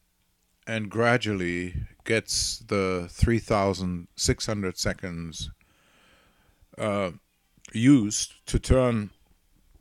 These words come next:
the minute hand wheel here. So there are individual composites,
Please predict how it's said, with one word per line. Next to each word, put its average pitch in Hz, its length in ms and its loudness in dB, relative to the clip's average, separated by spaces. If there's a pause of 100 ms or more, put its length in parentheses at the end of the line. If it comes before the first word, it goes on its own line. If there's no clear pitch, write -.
(760)
the 101 480 0 (380)
minute 120 400 2
hand 92 340 2
wheel 76 360 -10
here. 73 380 -14 (2000)
So 107 240 -2
there 110 280 4
are 107 40 0
individual 101 920 0 (1300)
composites, 92 1000 -2